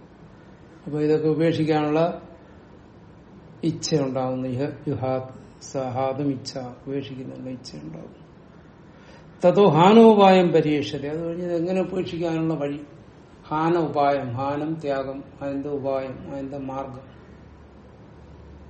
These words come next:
അതന്വേഷിക്കുന്നു. പരീക്ഷതേ, അത് അന്വേഷിക്കുന്നു. ആദ്യം ജിഹാസ, ഇതൊക്കെ ഉപേക്ഷിക്കണമെന്ന് ആഗ്രഹം ഉണ്ടാകുന്നു. പിന്നെ ഉപാസിക്ക-, ഉപേക്ഷിക്കുന്നതിനുള്ള വഴികളെ കുറിച്ച് ആലോചിക്കുന്നു.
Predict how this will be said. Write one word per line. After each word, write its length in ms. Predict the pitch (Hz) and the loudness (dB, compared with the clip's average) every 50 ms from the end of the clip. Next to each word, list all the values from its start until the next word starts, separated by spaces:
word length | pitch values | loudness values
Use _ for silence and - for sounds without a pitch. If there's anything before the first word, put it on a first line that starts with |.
| - - | -4 0
അതന്വേഷിക്കുന്നു. 680 | 170 175 175 165 165 165 160 - 147 139 147 143 139 135 | 4 6 6 8 8 8 6 4 0 -2 -2 -2 -2 0
പരീക്ഷതേ, 880 | - 156 156 156 156 151 151 135 - - 156 139 139 147 147 143 139 | 0 0 0 2 2 2 2 0 -2 -4 -4 -2 -2 -2 0 0 0
അത് 280 | 139 139 143 143 143 143 | -2 -2 -4 -4 -4 -4
അന്വേഷിക്കുന്നു. 540 | 143 143 139 131 - - - - - - - - - - - - - - - - - - - - - - - - - - - - - - - - - - | -4 -4 -4 -6 -8 -12 -16 -14 -14 -14 -16 -16 -20 -20 -20 -20 -20 -20 -20 -20 -20 -20 -20 -20 -20 -20 -20 -20 -20 -20 -20 -20 -20 -20 -20 -20 -12 -10
ആദ്യം 320 | 147 147 143 165 175 170 165 | -8 -6 -2 0 0 2 2
ജിഹാസ, 480 | 160 143 151 165 170 170 165 - - 170 170 - - - - - - - - - - - - - - - | 2 2 2 4 2 2 2 0 -4 -4 -4 -6 -12 -18 -20 -20 -20 -20 -20 -20 -20 -20 -20 -20 -20 -12
ഇതൊക്കെ 260 | - 156 156 - - 165 | -6 -6 -6 -2 -2 -4
ഉപേക്ഷിക്കണമെന്ന് 720 | 147 147 160 170 165 170 175 175 175 180 185 180 180 170 | -2 0 0 0 0 -2 -2 0 2 2 2 2 2 2
ആഗ്രഹം 320 | 160 156 147 156 156 147 | 0 0 0 -2 -2 -2
ഉണ്ടാകുന്നു. 720 | 143 143 135 135 131 135 131 131 127 135 156 165 - - - - - - - - - - - - - - - - - - - - - - - - - - - - - - - - - - - - - - - - - - - - | -2 -2 -2 -2 -2 -2 -4 -6 -8 -10 -12 -14 -16 -18 -20 -20 -20 -20 -20 -20 -20 -20 -20 -20 -20 -20 -20 -20 -20 -20 -20 -20 -20 -20 -20 -20 -20 -20 -20 -20 -20 -20 -20 -20 -20 -20 -20 -20 -20 -20 -20 -20 -20 -20 -20 -6
പിന്നെ 460 | - 156 151 160 185 196 233 262 - - - | -4 0 0 2 2 0 0 -2 -6 -8 -6
ഉപാസിക്ക-, 800 | 180 160 151 165 170 175 175 170 - 175 160 - 185 175 175 - | -4 0 2 6 6 6 6 4 0 -4 -4 -2 -2 -2 -2 -2
ഉപേക്ഷിക്കുന്നതിനുള്ള 1120 | 175 165 147 165 170 170 165 - 170 165 - 180 170 170 170 170 170 170 170 170 170 180 185 | -6 -2 2 2 2 4 2 -2 -6 -4 -2 0 2 2 4 4 4 4 4 4 4 6 6
വഴികളെ 340 | 180 175 180 202 202 202 | 6 6 6 6 4 4
കുറിച്ച് 320 | 196 165 170 170 165 - 160 | 4 4 2 0 0 0 0
ആലോചിക്കുന്നു. 520 | 143 135 131 131 131 139 143 160 165 - | -2 -2 -4 -6 -8 -10 -10 -10 -12 -14